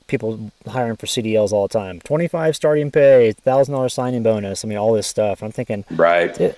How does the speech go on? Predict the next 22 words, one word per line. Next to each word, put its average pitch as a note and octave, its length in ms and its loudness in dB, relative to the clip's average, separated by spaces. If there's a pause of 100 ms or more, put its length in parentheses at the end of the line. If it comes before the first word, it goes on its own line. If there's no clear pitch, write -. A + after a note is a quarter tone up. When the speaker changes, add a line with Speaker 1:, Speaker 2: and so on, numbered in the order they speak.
(120)
Speaker 1:
dude, D3 220 0
that's B2 200 0
perfect D3+ 500 0
for B2 120 -4
anybody A2 360 -2
who's G#2 120 -8
mobile. A2+ 380 -2
You A#2 80 -2
can C3 60 -4
just A#2+ 140 -4
stay A#2+ 200 0
for, B2 220 -8
stay G#2+ 260 2
somewhere B2+ 380 0
for B2 120 -2
a A#2+ 40 0
little B2 180 6
while A#2+ 320 4
and A2 160 -2
jam, A2+ 320 0
and A#2 80 -4
then A2 280 -6